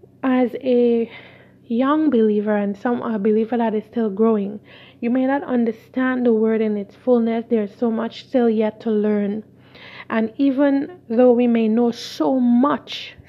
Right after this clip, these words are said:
still, there is still so much that God would still have to reveal to us when we get to heaven. Amen. So we may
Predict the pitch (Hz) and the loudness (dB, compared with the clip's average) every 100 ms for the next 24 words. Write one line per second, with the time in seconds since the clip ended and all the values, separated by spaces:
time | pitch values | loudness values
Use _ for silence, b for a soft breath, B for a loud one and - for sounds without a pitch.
0 | - - 285 233 202 196 B B B B | -20 -6 0 0 0 -4 B B B B
1 | _ - 226 214 214 - - 247 226 220 | _ 2 2 2 -2 -8 0 2 2 -2
2 | - - 269 247 247 240 240 240 240 233 | -12 0 4 6 6 6 6 6 6 4
3 | 226 254 254 - - - _ _ b b | 2 0 -2 -8 -18 -20 _ _ b b
4 | b - 208 196 214 214 214 214 - b | b -6 -4 -2 0 0 0 -2 -4 b
5 | b _ - - 262 240 - 247 - 247 | b _ -20 2 4 4 2 -4 -2 0
6 | 226 214 196 202 262 311 311 285 247 190 | 2 2 0 0 2 2 0 2 0 0
7 | - - - B B - 220 226 226 220 | -8 -18 -20 B B 0 2 2 2 0
8 | 226 214 196 214 208 - 240 202 - 247 | 0 -4 -2 -2 -2 -4 -8 -6 -2 -2
9 | 226 208 196 190 - - _ _ _ _ | 0 -2 -4 -12 -20 -20 _ _ _ _
10 | _ _ B B _ 226 220 233 262 294 | _ _ B B _ 0 2 2 0 0
11 | - 240 247 240 233 | 4 4 4 2 0